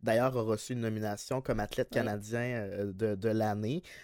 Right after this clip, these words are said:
Speaker 1: Euh, on peut penser à, à, évidemment, André Vigé, quoi, qui est un, peut-être un petit peu jeune pour l'avoir vu courser, André,
Speaker 2: Ouais,
Speaker 1: là.
Speaker 2: j'ai jamais eu la chance de, de le rencontrer, mais Brent Lakatos, oui, on est, on est très proches.
Speaker 1: Donc, il y a comme plusieurs grandes figures, euh, puis comme je disais, t'étais aux premières loges pour voir son évolution. Qu'est-ce que, selon toi,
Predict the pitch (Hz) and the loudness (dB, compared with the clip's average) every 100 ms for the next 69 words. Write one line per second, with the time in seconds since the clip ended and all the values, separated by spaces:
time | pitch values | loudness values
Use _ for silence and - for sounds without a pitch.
0 | - 110 110 107 104 110 110 113 110 107 | -4 0 2 2 2 0 0 0 -2 2
1 | 120 110 107 110 107 95 101 110 110 104 | 2 4 2 0 2 0 0 0 -2 -4
2 | 110 104 117 156 - 131 - 107 - - | -6 -2 -2 0 -2 -2 -2 -4 -4 -2
3 | - 120 - - 113 123 131 139 135 117 | 0 -2 -2 -2 0 4 2 2 2 4
4 | 107 113 113 110 120 - 110 - 147 185 | 4 4 2 2 -2 -6 -8 -4 -4 -2
5 | 156 139 165 233 247 220 208 208 240 220 | -2 0 2 2 2 2 0 0 0 0
6 | 190 208 214 - 185 175 170 190 180 185 | -2 -2 -4 -2 -4 -2 -2 -2 -2 -4
7 | 180 180 190 190 196 175 175 196 196 196 | -6 -2 4 6 6 2 8 10 10 8
8 | 202 240 240 190 180 170 170 170 165 175 | 8 8 2 2 0 0 -6 -10 -10 -12
9 | - 175 - - - _ - - 123 - | -12 -14 -14 -18 -20 _ -6 0 0 4
10 | 180 185 175 147 170 190 143 139 147 - | 4 4 2 4 4 4 4 2 0 -4
11 | 123 110 123 160 165 127 113 113 107 107 | 0 2 4 4 2 0 2 4 4 2
12 | - - 127 117 143 139 120 107 113 113 | 0 0 0 2 0 2 0 0 0 2
13 | 110 110 123 135 - 107 113 110 113 101 | 2 4 2 2 -2 2 2 2 -2 0
14 | 107 101 - 175 - - 131 - 113 131 | 0 -2 0 0 0 -2 -2 0 0 2
15 | 131 151 | 2 2